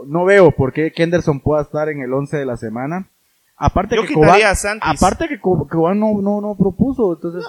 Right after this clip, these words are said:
Speaker 1: es lo que yo, lo
Speaker 2: Yo
Speaker 1: que
Speaker 2: quitaría a Santis, pondría a Andrés Lescano un poco como media punta y en lugar de Santis metería a Nico Martínez porque creo que el doblete de Martínez es importante también para las
Speaker 1: Y a mi
Speaker 2: aspiraciones
Speaker 1: Chalupita
Speaker 2: del
Speaker 1: no la
Speaker 2: club.
Speaker 1: metieron ahí.
Speaker 2: No, metieron al gran Chalupa también. Creo que en, en lugar de Lombardi también, tal vez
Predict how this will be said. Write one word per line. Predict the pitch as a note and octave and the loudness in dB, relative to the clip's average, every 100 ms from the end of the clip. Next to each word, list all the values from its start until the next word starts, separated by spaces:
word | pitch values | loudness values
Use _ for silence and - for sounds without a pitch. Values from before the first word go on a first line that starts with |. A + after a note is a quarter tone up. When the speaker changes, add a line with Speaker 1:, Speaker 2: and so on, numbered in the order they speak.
| D#3+ D#3+ | -8 -6
Speaker 1:
es | D#3+ | -4
lo | E3+ F3 | -4 -2
que | D#3 | 0
yo, | C#3 D#3+ D3+ | 2 2 0
lo | D3 | -2
Speaker 2:
Yo | A3 | -2
Speaker 1:
que | C#3+ | -2
Speaker 2:
quitaría | D3 G#3 G#3 | -2 0 0
a | G#3+ | -2
Santis, | - A3 A#3+ A3 G3 - - - | -4 -6 -6 -10 -10 -12 -16 -4
pondría | - D#3 D#3 F3+ | -4 -4 -4 -6
a | |
Andrés | F3 F3+ | -8 -12
Lescano | F#3 F3 F3+ F#3 F3 _ | -12 -12 -14 -14 -18 _
un | E3+ | -10
poco | E3+ F#3 | -8 -6
como | F3+ D3+ | -10 -10
media | D3 C#3 | -12 -12
punta | C3 - G3+ | -12 -12 -14
y | G3 | -18
en | D3 | -16
lugar | C#3 D#3+ | -14 -14
de | |
Santis | D#3+ E3+ F#3 | -16 -18 -20
metería | F3 D3 C#3 C#3 D3+ | -14 -10 -8 -8 -10
a | |
Nico | D#3 E3+ | -10 -8
Martínez | D#3+ C3 - C#3+ F#3 F3+ | -8 -8 -10 -10 -10 -10
porque | D3+ C3+ | -10 -12
creo | - C#3+ D#3 | -10 -10 -8
que | C#3 B2 _ _ | -12 -14 _ _
el | C#3 C3+ | -12 -8
doblete | B2+ B2+ D3+ E3 | -6 -6 -6 -8
de | |
Martínez | C#3+ B2+ - E3 G3 | -8 -10 -10 -10 -8
es | D#3+ | -10
importante | E3 D#3+ C#3 - D3+ D#3 | -12 -14 -14 -14 -10 -8
también | C#3+ C3+ D3+ | -8 -10 -4
para | D#3 | -4
las | C#3+ C3 | -4 -4
Speaker 1:
Y | |
a | C#3+ | 0
mi | D3 | 0
Speaker 2:
aspiraciones | C#3+ D3+ | 0 0
Speaker 1:
Chalupita | D3 D#3+ G3 | 4 4 6
Speaker 2:
del | G3 | 6
Speaker 1:
no | |
la | F#3+ | 6
Speaker 2:
club. | E3 | 4
Speaker 1:
metieron | D#3+ E3 D#3 | 2 -2 -2
ahí. | C#3+ D3+ C#3 A2+ | -6 -8 -8 -8
Speaker 2:
No, | C3+ C3+ | -8 -8
metieron | C3+ C3+ C#3 | -8 -8 -8
al | C3 | -10
gran | B2+ C3+ | -10 -8
Chalupa | C#3 C3+ B2+ C#3 C3+ | -4 -4 -4 -6 -6
también. | B2+ C3 C#3 D#3+ | -8 -8 -10 -12
Creo | D#3+ F3 F#3 | -8 -8 -6
que | |
en, | E3 C3+ | -6 -8
en | D3 D#3+ | -12 -10
lugar | E3+ G3 | -6 -4
de | A3+ | -4
Lombardi | G#3+ E3 E3 G3+ G#3 | -4 -4 -4 -4 -6
también, | F3 D#3+ F3 | -12 -12 -10
tal | - E3 | -8 -6
vez | F#3 - | -8 -12